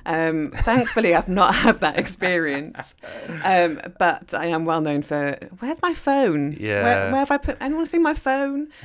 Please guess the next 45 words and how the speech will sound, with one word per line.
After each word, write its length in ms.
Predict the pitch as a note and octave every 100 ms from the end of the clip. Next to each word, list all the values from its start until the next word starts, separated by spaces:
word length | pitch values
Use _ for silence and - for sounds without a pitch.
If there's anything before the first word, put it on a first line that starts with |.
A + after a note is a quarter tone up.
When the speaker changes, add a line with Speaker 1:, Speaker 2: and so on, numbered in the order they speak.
| -
Speaker 1:
So, 260 | - D#3+ D3
yeah, 300 | A#2+ B2+ E3
I 40 | F3+
think 240 | A#3+ A3+
when 140 | G#3 G3
you're 100 | F#3
really 200 | F3 E3+
busy, 400 | F3 F3+ F#3+ A3+
Speaker 2:
<laughs> 100 | -
Speaker 1:
it's 260 | F3+ F3+
just 300 | - G#3 -
super 480 | - - G3+ G3+ G3 -
easy 560 | D#3+ F3 E3+ D3 C#3 C#3
to 200 | - D3
be 440 | D#3 D3 C#3+ - _ _ _ _
moving 440 | F#3 F3 F3+ E3 D#3+
from 180 | D#3+ D#3
one 140 | E3
thing 180 | - E3
to 80 | D#3
the 80 |
next. 380 | D#3 - - -
Speaker 2:
Yeah. 220 | F#2 F2+ F2 -
Speaker 1:
You 160 | D3 D3+
want 180 | E3+ -
to 40 |
get 180 | D3 -
things 220 | C#3 C#3+
done, 440 | F#3+ G#3+ A3 A3 - -
and, 480 | D#3+ D3 C#3+ C#3 - -
yeah, 200 | C#3+ C3+ - _ -
where, 160 | D#3 C#3+
Speaker 2:
Scatterbrain. 480 | F2+ F#2+ F#2+ F#2+
Speaker 1:
<laughs> 60 | E3+
where 220 | F3 F3+
is 140 | E3+ F#3
the 60 |
Speaker 2:
It's, 80 | D#3+
Speaker 1:
notebook? 340 | D3 - - G2
Speaker 2:
yeah. 300 | F#2+ F#2 F#2 -
Speaker 1:
Where 140 | B3+
has 100 | C#4
it 120 | B3 -
gone? 300 | F3+ E3 F3+ _ - - - - -
Um, 680 | - D#3+ D#3+ E3 E3 E3